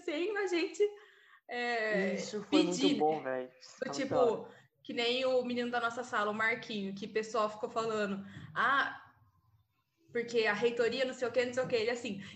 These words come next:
Speaker 1: "Então, gente, se vocês ouviram um episódio <laughs> com o professor Paulo Garcia, lá
Speaker 2: Ele
Speaker 1: do
Speaker 2: explica.
Speaker 1: Sobrevivências, vocês vão entender como funciona a faculdade." <laughs> Então, tipo, foi mais engraçado isso.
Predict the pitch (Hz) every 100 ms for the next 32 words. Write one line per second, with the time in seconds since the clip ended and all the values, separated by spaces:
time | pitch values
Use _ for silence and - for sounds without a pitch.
0 | - - 269 247 233 214 - 330 403 466
1 | 427 277 269 254 233 233 240 220 220 254
2 | 262 214 202 - - _ _ - 269 294
3 | 285 277 277 254 247 233 233 233 220 214
4 | - 240 269 202 - - - - - 165
5 | - - 208 - - - 233 311 294 254
6 | 226 285 311 320 392 415 494 453 403 415
7 | 320 294 294 311 - 233 247 247 262 311
8 | 277 214 220 220 294 403 415 - 320 175
9 | 285 269 269 240 240 247 311 - 247 226
10 | 226 220 202